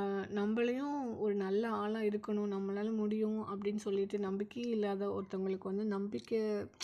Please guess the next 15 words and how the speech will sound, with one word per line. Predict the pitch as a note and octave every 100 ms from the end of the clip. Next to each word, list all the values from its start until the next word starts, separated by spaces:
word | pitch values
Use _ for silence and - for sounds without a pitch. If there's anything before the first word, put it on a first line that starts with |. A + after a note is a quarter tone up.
| -
கொடுக்குற | A3 G#3 G#3+
ஒருத்தரா | G#3 G3 G3 G#3 G#3+
நம்ம | G#3+ F#3+ F#3+ F#3+
மாறணும். | F#3+ G3 - - - - -
ஒரே | - G#3+ A3+ C#4+
ஒரு | D4+ G#3
நல்ல | G3+ G3 G3+ G#3
வார்த்தை | G3+ G3 - F#3+
தான் | F#3+ - - _
ஒரு, | - G3 G3 F#3+ F#3+
ஒருத்தவங்களோட | G3 G3 G3 F#3+ F#3 G3
லைஃப்பை | A3+ A3 F#3+ F#3 G#3+ A3+
கண்டிப்பா | G#3+ F#3 G3 G#3 G#3 G3
சேஞ்ச் | G3 G3+
பண்ணும். | - F#3+ F#3